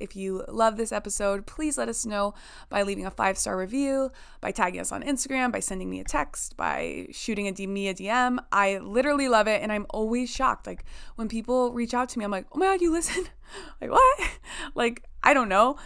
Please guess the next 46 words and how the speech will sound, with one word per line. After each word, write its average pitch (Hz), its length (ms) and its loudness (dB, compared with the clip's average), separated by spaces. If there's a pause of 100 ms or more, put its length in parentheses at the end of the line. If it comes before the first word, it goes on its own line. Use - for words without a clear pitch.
(160)
You 240 120 4
know, 277 220 6
but 240 100 0
you 220 80 -2
don't 226 220 0
know. 202 100 0
You, 196 240 -6 (580)
podcasts 427 460 2
you 277 80 0
just 247 320 -4
throw 208 300 4
out 214 220 4
there, 302 260 2 (100)
and 226 140 0
then, 220 160 4
like, 185 240 2 (720)
you 196 340 -4
either 233 180 6
hear 277 160 4
something 277 320 2
or 214 80 2
you 196 100 0
don't, 202 420 2 (360)
but 196 360 4
I - 220 0
always 220 340 2
get 208 200 -8
so 202 380 2
excited 190 720 -2
when 185 420 -4
I 214 280 -2
<laughs> 202 80 -10
get 294 300 2
feedback 226 520 4
that 196 320 6
you 247 160 2
actually 262 380 4
listen, 220 480 0
and 190 380 0 (320)
it's 220 160 -6
so 226 220 2
fun 202 260 -2
to 208 80 -6
me. 196 240 -4
And 196 200 -6
so, 175 360 0